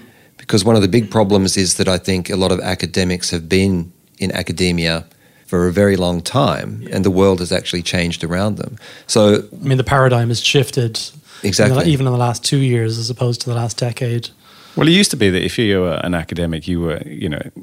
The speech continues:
Speaker 3: academia, you, you was a sort of secular priesthood, right? You're, as the professor of some, or the chair of something, you're the source of
Speaker 2: The
Speaker 3: knowledge
Speaker 2: information.
Speaker 3: and information. And now that's, the internet changed all that, of course. So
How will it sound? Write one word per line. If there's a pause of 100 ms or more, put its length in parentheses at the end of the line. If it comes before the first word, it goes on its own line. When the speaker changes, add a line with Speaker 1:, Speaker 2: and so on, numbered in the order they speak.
(140)
Speaker 3:
academia,
you,
you
was
a
sort
of
secular
priesthood,
right?
You're,
as
the
professor
of
some,
or
the
chair
of
something,
you're
the
source
of (240)
Speaker 2:
The
Speaker 3:
knowledge
Speaker 2:
information.
Speaker 3:
and
information.
And
now
that's,
the
internet
changed
all
that,
of
course.
So